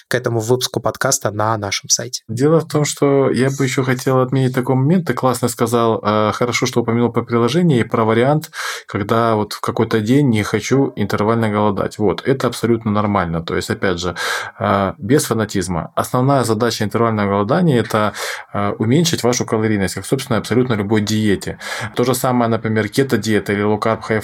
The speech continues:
Speaker 2: fat. Большой плюс, э, этого режима питания то, что снижается очень сильно аппетит при обильном белковом питании.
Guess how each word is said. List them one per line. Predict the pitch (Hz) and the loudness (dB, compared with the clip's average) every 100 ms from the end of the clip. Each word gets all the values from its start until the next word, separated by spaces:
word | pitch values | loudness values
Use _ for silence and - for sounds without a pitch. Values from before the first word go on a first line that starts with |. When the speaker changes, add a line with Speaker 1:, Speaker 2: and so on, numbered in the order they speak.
| - | 2
Speaker 2:
fat. | 190 143 - 101 | 0 2 -2 0
Большой | 117 - 123 123 | 0 0 0 0
плюс, | 127 120 - | 0 0 -2
э, | - 104 101 | -2 0 0
этого | 110 117 | 0 0
режима | 110 113 113 | 0 0 -2
питания | 113 151 165 165 | 0 2 2 2
то, | 113 | -2
что | - 110 107 | 0 0 0
снижается | - 110 127 151 120 | 0 0 2 2 0
очень | 110 | -2
сильно | 107 120 113 | -2 0 2
аппетит | 110 117 120 104 | 0 -2 -4 -4
при | - 98 95 | -2 -2 -2
обильном | - 98 107 127 110 | 0 -2 0 2 2
белковом | 95 90 107 101 92 | 0 0 0 0 -2
питании. | - 92 87 85 | -6 -4 -4 -4